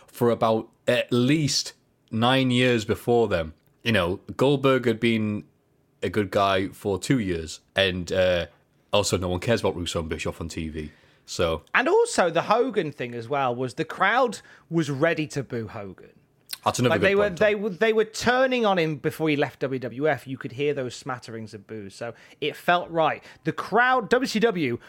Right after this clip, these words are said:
Speaker 2: were ready to see Goldberg and cheer Goldberg and have Goldberg run roughshod through the heels. They were desperate for it. They were clamoring for it. So you miss out the, the element of what they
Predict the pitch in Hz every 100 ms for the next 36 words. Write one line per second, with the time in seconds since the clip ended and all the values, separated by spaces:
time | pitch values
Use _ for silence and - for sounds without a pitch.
0 | - 151 185 180 165 175 175 170 160 160
1 | 147 - - 160 160 156 139 117 117 107
2 | - 147 - - 175 170 156 143 127 101
3 | 113 110 - - - 147 165 135 170 160
4 | 156 143 123 147 131 127 151 143 - 131
5 | - 127 113 113 117 104 98 151 165 170
6 | 147 - - - 135 _ - 214 190 -
7 | 156 113 - 123 139 165 - 165 175 190
8 | 202 170 143 127 127 113 107 104 - 160
9 | 147 147 147 - - 160 190 196 220 254
10 | - 302 302 208 165 220 214 185 160 180
11 | 180 196 170 170 156 139 151 - 165 135
12 | 151 135 123